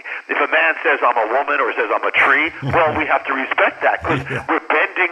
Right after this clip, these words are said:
Speaker 1: reality. That's
Speaker 2: Mm.
Speaker 1: pagan, Larry.
Speaker 2: Mm.
Speaker 1: When you have several gods, you don't have truth anymore 'cause you have this truth, that truth, I have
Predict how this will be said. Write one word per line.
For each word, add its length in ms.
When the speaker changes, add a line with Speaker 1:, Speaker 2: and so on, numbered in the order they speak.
Speaker 1:
reality. 540
That's 260
Speaker 2:
Mm. 60
Speaker 1:
pagan, 400
Larry. 340
Speaker 2:
Mm. 240
Speaker 1:
When 80
you 160
have 160
several 320
gods, 460
you 60
don't 180
have 140
truth 280
anymore 360
'cause 160
you 100
have 140
this 180
truth, 300
that 240
truth, 240
I 100
have 100